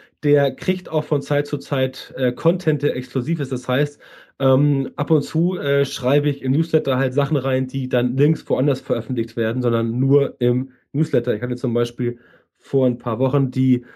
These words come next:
ähm, ich glaub, die fünfzehn oder so, äh, goldenen Regeln des Growth Marketings. Das war ein, ein, ein, quasi ein P D F, ein Paper, was für Newsletter-Abonnenten drin war. Und deswegen ist der Newsletter auch,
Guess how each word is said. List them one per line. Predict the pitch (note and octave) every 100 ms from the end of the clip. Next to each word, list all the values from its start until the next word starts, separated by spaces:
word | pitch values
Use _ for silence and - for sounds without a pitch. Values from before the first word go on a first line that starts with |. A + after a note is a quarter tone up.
| _ _
ähm, | - B2+ B2 A#2 A2+ A2+ A#2 - _
ich | - A#2
glaub, | B2 A2+
die | A#2+ A#2 A#2+ F#2+ A2+
fünfzehn | A2 D3 C#3+ - C#3
oder | A#2+ A#2
so, | A#2+ A#2 A#2
äh, | A#2 A2+
goldenen | A2+ B2+ C3 B2
Regeln | A#2+ C#3 C3+
des | B2 -
Growth | C3 C3 D3+ D3
Marketings. | A2+ F#2+ G#2 - F#2 F2+ _ - - - _
Das | C3 D3 -
war | C3 B2+ A#2+
ein, | A#2+ B2+ B2+ B2+
ein, | B2+ A#2+ A#2+ A#2+
ein, | F#2+ A2+ A2 A2
quasi | A2 B2+ A#2+ B2+
ein | A#2 A2+
P | A2
D | A#2+
F, | C#3 D#3
ein | A#2+ A2+
Paper, | D3 D#3 C3 B2 - - _
was | B2 - D#3 C#3+ _ _ _ _ _ _ _ _
für | - - C#3 B2+ A#2
Newsletter-Abonnenten | B2+ - A#2+ A2 A2+ G#2+ A2 G#2+
drin | A2 A2
war. |
Und | G#2
deswegen | A2 A#2 C3
ist | A2+ -
der | C3
Newsletter | C3+ C#3 C3+ A#2+
auch, | B2+ -